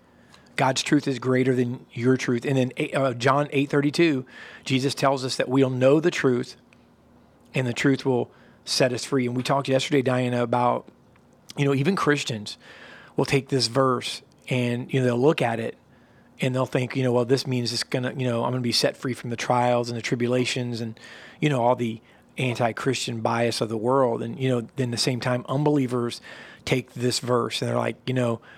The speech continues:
um, you know, "This will set me free from the restrictive rules of Christianity," and really both are wrong. When Jesus said, "The truth will set us free," he meant,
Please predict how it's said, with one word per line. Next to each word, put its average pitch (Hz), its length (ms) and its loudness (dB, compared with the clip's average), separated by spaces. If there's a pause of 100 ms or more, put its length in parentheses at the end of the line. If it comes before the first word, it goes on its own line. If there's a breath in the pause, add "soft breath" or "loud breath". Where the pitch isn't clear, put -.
(520 loud breath)
um, 123 420 -2
you 143 80 0
know, 123 160 0
"This - 420 -2
will 131 80 0
set - 280 0
me 127 100 -4
free 143 320 2
from 131 160 -6
the 117 100 -4
restrictive 120 540 -4
rules 131 480 2
of 120 140 -6
Christianity," 123 760 -2
and 120 100 -6
really 151 260 2
both 131 420 -2
are 139 100 0
wrong. 135 360 0 (640 soft breath)
When 127 140 -4
Jesus 135 280 2
said, 135 160 0
"The 131 80 0
truth 135 280 -2
will 127 80 -2
set 123 200 0
us 117 100 -4
free," 151 220 -2
he 143 160 -2
meant, 135 680 0